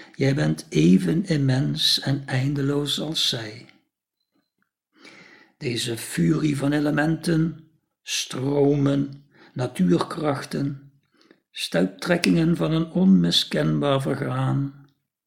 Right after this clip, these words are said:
Jij bent degene die er de baas of bazin van is.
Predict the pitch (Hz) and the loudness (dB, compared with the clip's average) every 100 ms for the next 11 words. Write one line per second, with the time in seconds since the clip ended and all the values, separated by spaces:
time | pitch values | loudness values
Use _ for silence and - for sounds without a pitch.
0 | _ _ _ _ _ _ 127 123 131 151 | _ _ _ _ _ _ -2 2 2 2
1 | 143 151 185 - 135 117 131 143 143 139 | 0 -2 -2 -4 -2 -2 0 -2 -2 0
2 | 135 135 127 123 127 117 135 - 147 143 | 2 2 0 -4 -6 -6 -4 -4 -4 -6
3 | 139 151 139 139 135 127 110 117 - - | -4 -2 0 0 0 -4 -12 -14 -14 -16
4 | - | -18